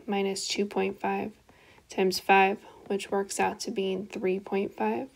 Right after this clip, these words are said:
So we also need to interpret this. So the next item sold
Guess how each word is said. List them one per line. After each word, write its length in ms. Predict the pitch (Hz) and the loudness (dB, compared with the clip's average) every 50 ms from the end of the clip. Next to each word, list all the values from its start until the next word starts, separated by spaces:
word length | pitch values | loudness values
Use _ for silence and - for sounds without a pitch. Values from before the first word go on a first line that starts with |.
| _ _ _ _ _ _ _ _ _ _ _ _ _ _ _ _ _ _ _ _ _ - - - _ _ - - - - - - - | _ _ _ _ _ _ _ _ _ _ _ _ _ _ _ _ _ _ _ _ _ -20 -20 -20 _ _ -20 -20 -20 -20 -20 -16 -12
So 200 | - - 220 202 | -4 2 4 6
we 100 | 202 196 | 6 6
also 240 | 196 208 208 - 233 | 6 4 2 0 -2
need 220 | 240 233 220 214 | -2 -2 -2 -2
to 100 | - 208 | 0 2
interpret 640 | 185 175 175 175 - - 190 - - - 240 247 - | 2 2 2 -2 -2 0 0 0 0 -2 -6 -4 -4
this. 520 | - 269 - 302 - - - - - - _ - - - - - - - - | -4 -4 -4 -4 -8 -12 -14 -14 -14 -16 _ -20 -20 -20 -20 -20 -20 -20 -14
So 360 | - - - 190 180 175 170 196 | -10 0 4 6 6 6 6 2
the 180 | 226 180 180 | 2 4 6
next 800 | 185 185 185 190 196 220 285 - - - - - - - - - - - _ _ _ _ _ _ _ _ _ _ _ _ _ _ _ _ _ _ _ _ _ _ _ _ _ _ _ _ _ _ _ - - - - - - - - - - - - - - _ _ _ _ | 8 8 8 8 8 6 4 2 -4 -10 -10 -10 -10 -10 -12 -14 -16 -20 _ _ _ _ _ _ _ _ _ _ _ _ _ _ _ _ _ _ _ _ _ _ _ _ _ _ _ _ _ _ _ -20 -20 -20 -20 -20 -20 -20 -20 -20 -20 -20 -20 -20 -20 _ _ _ _
item 540 | - - 190 196 196 208 214 214 226 226 - - - - - _ _ _ _ _ _ _ _ _ _ _ _ _ _ _ _ _ _ _ _ _ _ _ _ _ _ _ _ _ _ _ _ _ _ _ _ _ _ - | 4 8 8 8 8 8 6 6 4 2 -2 -4 -8 -20 -20 _ _ _ _ _ _ _ _ _ _ _ _ _ _ _ _ _ _ _ _ _ _ _ _ _ _ _ _ _ _ _ _ _ _ _ _ _ _ -10
sold 680 | - - - 208 202 196 185 180 185 196 208 - - | -6 2 6 6 8 8 8 6 4 2 0 -2 -8